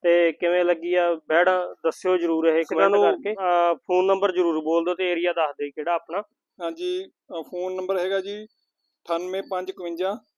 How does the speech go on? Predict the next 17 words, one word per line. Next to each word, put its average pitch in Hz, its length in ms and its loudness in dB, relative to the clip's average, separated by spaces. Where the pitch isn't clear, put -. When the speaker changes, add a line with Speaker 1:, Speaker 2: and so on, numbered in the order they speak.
Speaker 2:
ਤਰਾਨਵੇਂ 180 420 -2
ਪੰਜ 175 220 -8
ਸੌ 180 140 -8
ਬਾਈ। 139 300 -6
Speaker 1:
ਏਰੀਆ 175 380 0
ਜੀ? 190 160 -6
Speaker 2:
ਏਰੀਆ 185 320 0
ਜੀ 202 360 -10
ਮੋਗਾ 170 520 -6
Speaker 1:
ਹੂੰ। 139 320 -8
Speaker 2:
ਤੇ 175 120 -6
ਪਿੰਡ 175 260 -8
ਦਖਾਣਵਾਦ 139 480 -8
ਜੀ। 135 180 -14
Speaker 1:
ਠੀਕ 165 260 0
ਹੈ 139 80 -2
ਜੀ। 131 60 -8